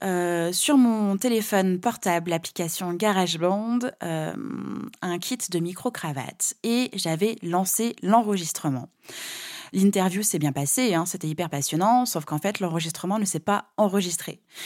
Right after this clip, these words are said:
Mon portable s'était mis en veille et donc,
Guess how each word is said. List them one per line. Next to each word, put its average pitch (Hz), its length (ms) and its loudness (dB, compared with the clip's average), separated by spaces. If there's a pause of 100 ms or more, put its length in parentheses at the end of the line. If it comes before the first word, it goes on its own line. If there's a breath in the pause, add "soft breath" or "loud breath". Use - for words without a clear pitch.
(220 loud breath)
Mon 170 100 -2
portable 180 380 -2
s'était 170 280 -2
mis 214 200 4
en 170 60 2
veille 151 560 -2
et 160 240 0
donc, 147 480 -6